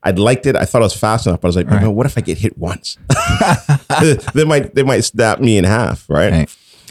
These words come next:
Speaker 2: Right.
Speaker 1: Um, and then it wasn't really until around maybe, say, nineteen, twenty, when I decided to kinda start packing on some weight. And
Speaker 2: Nin-,
Speaker 1: so then I
Speaker 2: ni-, oh,
Speaker 1: really
Speaker 2: nineteen twenty.
Speaker 1: nineteen twenty,
Speaker 2: Not
Speaker 1: yeah.
Speaker 2: the, not the year nineteen twenty.
Speaker 1: No, no, no, no. I don't,
Speaker 2: <laughs>
Speaker 1: no,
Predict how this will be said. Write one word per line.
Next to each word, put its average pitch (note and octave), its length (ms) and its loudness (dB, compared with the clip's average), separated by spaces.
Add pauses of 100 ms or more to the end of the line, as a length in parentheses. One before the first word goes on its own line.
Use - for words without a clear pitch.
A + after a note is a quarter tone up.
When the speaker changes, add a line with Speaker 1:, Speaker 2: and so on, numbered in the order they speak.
(200)
Speaker 2:
Right. F2+ 440 2
Speaker 1:
Um, E2+ 180 0 (240)
and F#2+ 400 0
then G2 340 2
it E2+ 100 -2
wasn't G#2 420 0
really G2 300 2
until F2+ 380 0
around F2 300 2
maybe, D#2+ 260 0
say, D#2+ 320 0
nineteen, D#2+ 560 -2
twenty, E2 540 -2 (420)
when F2 240 0
I E2 360 0 (140)
decided E2 420 -2
to - 80 -4
kinda D#2+ 200 0
start - 300 -4
packing D#2+ 420 -2
on C2+ 140 -4
some D2 220 -6
weight. - 380 -6 (420)
And G2 120 2
Speaker 2:
Nin-, G#2+ 140 4
Speaker 1:
so G2 160 2
then G#2 140 4
I E2+ 80 2
Speaker 2:
ni-, E2 60 0
oh, - 40 2
Speaker 1:
really F2+ 120 4
Speaker 2:
nineteen A2+ 460 4
twenty. G2+ 340 2
Speaker 1:
nineteen G2 260 2
twenty, F2+ 400 2
Speaker 2:
Not A#2 160 6
Speaker 1:
yeah. G#2+ 140 2
Speaker 2:
the, B2 120 2
not B2+ 240 2
the C3+ 80 4
year A2+ 240 4
nineteen F#2 400 2
twenty. A2 140 2
Speaker 1:
No, G#2+ 160 2
no, G2 100 2
no, F2+ 220 0
no. F2 40 0
I F#2 120 0
don't, F#2+ 280 0
Speaker 2:
<laughs> - 0 -
Speaker 1:
no, C#3+ 60 4